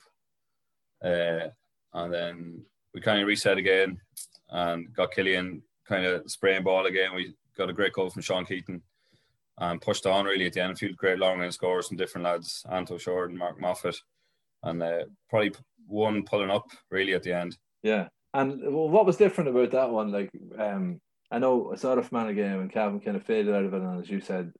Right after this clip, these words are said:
Speaker 2: had to launch a big comeback to get the draw out of it. Then against Louth, got caught, caught and lost it by a point in the end. What was different this time about that Cavan actually pushed on, um, and closed this one out?
Speaker 1: Um, probably the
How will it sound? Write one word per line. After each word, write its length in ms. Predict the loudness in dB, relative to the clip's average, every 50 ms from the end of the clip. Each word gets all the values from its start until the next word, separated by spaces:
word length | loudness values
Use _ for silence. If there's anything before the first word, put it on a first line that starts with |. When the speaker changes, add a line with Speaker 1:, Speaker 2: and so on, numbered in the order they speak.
| _ _ _ _ _ -8
Speaker 2:
had 100 | -8 -4
to 60 | -2
launch 220 | -2 -2 -2 -2 -2
a 40 | -4
big 140 | -4 -4
comeback 400 | -2 0 0 0 0 0 -2 -4
to 60 | -6 -6
get 140 | -8 -6
the 60 | -6 -6
draw 260 | -4 -2 0 0 0
out 100 | -2 -2
of 80 | -4
it. 100 | -6 -8 -10 _ _ _ _ _ _ _ -4
Then 240 | -2 -2 -2 -2 -4
against 300 | -6 -4 -4 -4 -2 0
Louth, 320 | 2 2 4 4 2 2 0
got 180 | -2 -4 -4
caught, 340 | -2 0 2 2 2 2 0 -2 -6 -8 -12 -20 _ _ _ -4
caught 300 | -2 0 0 0 0 -2
and 100 | -4 -4
lost 260 | -4 -4 -4 -6 -8
it 60 | -8
by 120 | -6 -6
a 60 | -6 -4
point 240 | -4 -6 -6 -6
in 60 | -6 -4
the 80 | -4
end. 140 | -2 -2 0
What 100 | 0 0
was 100 | 2 4
different 340 | 4 2 2 2 0 -2 -2
this 160 | -2 -2 -2
time 260 | -4 -4 -4 -2 -4
about 260 | -4 -4 -4 -6 -6 -8 -12 _ _ -12
that 140 | -12 -6 -2
Cavan 320 | 0 0 0 0 -2 -4
actually 300 | -4 -6 -6 -10 -12 -14
pushed 320 | -8 -4 -4 -4 -4 -4
on, 320 | -2 -2 -2 -2 -2 -4 -8 -10 _ _ _ _ _ _ _ _ _ _ -8
um, 360 | -6 -6 -4 -6 -6 -10 -12 -12
and 240 | -10 -10 -10 -12 -14 -10 -4
closed 220 | -2 -2 0 -2
this 160 | -4 -6 -6 -6
one 120 | -6 -4
out? 180 | -4 -4 -6 -8 -14 _ _ _ _ _ _ _ _ _ _ _ _ _ _ _ _ _ _ _ _ _ _ _ _ _ _ _ _ _ _ _ _ _ _ -20 -20 _ _ _ _ -6
Speaker 1:
Um, 680 | -4 -2 -2 0 0 -2 -2 -4 -6 -8 -10 -12 -14 -18 -20 _ _ _ _ _ _ _ _
probably 320 | -2 0 2 2 2 0
the 140 | 0 -2 -4